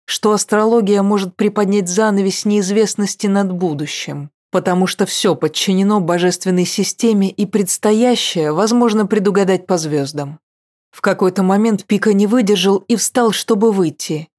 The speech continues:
Ему было не до возвышенных бесед, его душа пребывала в самом низком из миров, и он подчинялся её желанию опуститься ещё ниже, не в силах вынырнуть на поверхность.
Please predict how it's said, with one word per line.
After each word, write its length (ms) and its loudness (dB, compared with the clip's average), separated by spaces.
Ему 380 2
было 220 2
не 140 2
до 100 2
возвышенных 680 0
бесед, 500 -6
его 280 0
душа 340 -2
пребывала 520 0
в 60 -8
самом 460 2
низком 420 -2
из 200 -4
миров, 380 0
и 120 2
он 200 2
подчинялся 720 0
её 340 2
желанию 720 2
опуститься 640 -2
ещё 420 0
ниже, 600 0
не 200 4
в 60 -8
силах 500 -2
вынырнуть 540 0
на 100 -4
поверхность. 840 -8